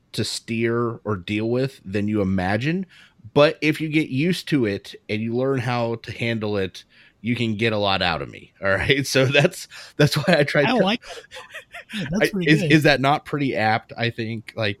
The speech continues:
Speaker 2: No, that really is.
Speaker 1: Tom is
Speaker 2: Yeah,
Speaker 1: a
Speaker 2: that's good.
Speaker 1: complete fucking pain in the ass until you figure out how to get him to do what you want, and then he'll do just about anything. So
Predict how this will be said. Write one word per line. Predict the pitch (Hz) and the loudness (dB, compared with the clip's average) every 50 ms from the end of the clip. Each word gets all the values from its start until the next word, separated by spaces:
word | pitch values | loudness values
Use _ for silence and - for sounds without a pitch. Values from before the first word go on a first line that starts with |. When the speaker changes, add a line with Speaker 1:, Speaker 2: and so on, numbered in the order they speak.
| _ - | _ -2
Speaker 2:
No, | 185 233 220 | -2 -2 0
that | 196 185 180 | -2 -2 -2
really | 190 220 226 196 | -2 -2 0 2
is. | 180 | 4
Speaker 1:
Tom | 202 - 175 196 185 | 6 6 6 6 6
is | - | 6
Speaker 2:
Yeah, | 202 | 6
Speaker 1:
a | 175 | 4
Speaker 2:
that's | 165 151 | 4 4
good. | 139 120 | 2 2
Speaker 1:
complete | - 104 - 147 151 156 160 180 180 | 4 4 4 6 6 4 2 -2 -4
fucking | - - 143 135 - 131 123 | -2 0 0 0 0 -4 -2
pain | - 139 135 127 | -2 -2 0 0
in | 127 | 0
the | 120 113 113 | 0 0 0
ass | 117 117 98 76 - - | 0 0 -2 -4 -4 -6
until | 110 104 - - - 185 196 | -8 -6 -6 0 2 4 4
you | 214 214 214 | 4 2 -2
figure | 180 - 196 185 180 170 156 151 | -2 -2 -2 0 0 0 2 2
out | 139 120 101 92 92 - - | 2 2 2 0 -2 -4 -4
how | - 123 120 | -4 -2 -2
to | 117 113 | -2 -2
get | 104 110 147 160 151 | -4 -4 -2 0 0
him | 147 139 | 0 0
to | 135 | -2
do | 120 131 135 | -2 -2 0
what | 131 127 120 - | 0 -2 -2 -4
you | 117 104 | -6 -6
want, | 104 107 110 92 67 - - | -4 -4 -4 -4 -6 -8 -8
and | - 104 104 | -8 -4 0
then | 113 160 196 | 0 2 2
he'll | 180 143 131 | 2 0 0
do | 113 104 123 123 | -2 -2 -4 -2
just | 104 110 113 - | -2 -2 -4 -2
about | 101 104 90 80 | -2 -4 -2 -2
anything. | 92 95 87 80 - - 73 69 - - | -2 -4 -4 -8 -10 -12 -14 -14 -12 -12
So | - - 120 113 107 104 107 104 | -6 -4 -2 -2 0 -2 -4 -6